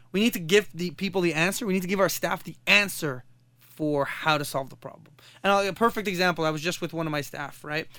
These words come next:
Reagan, who wor-, works with us, right? And Reagan was like, "Well, I just need to figure out the process for putting out all the blog and everything before I hand it over to Mariah, who's doing some copywriting for us." And I said, "Well, why don't you just give her the problem?" She's like, "What do you mean?" I'm like, "Get her to figure it out.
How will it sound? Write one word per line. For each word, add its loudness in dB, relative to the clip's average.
Reagan, 4
who -2
wor-, -2
works -6
with -16
us, -16
right? -2
And -2
Reagan 4
was -2
like, -2
"Well, 2
I 4
just -2
need 0
to -2
figure -4
out -4
the -8
process 0
for 2
putting 2
out 2
all 4
the 0
blog 0
and 0
everything -2
before 0
I -6
hand -2
it -2
over -2
to -12
Mariah, 4
who's -6
doing -8
some -16
copywriting -8
for -20
us." -20
And -6
I -2
said, -4
"Well, 0
why -2
don't 0
you -2
just -4
give 2
her 0
the -2
problem?" -4
She's -20
like, -16
"What -10
do -6
you -6
mean?" -10
I'm -14
like, -14
"Get 0
her 4
to 0
figure -6
it -14
out. -20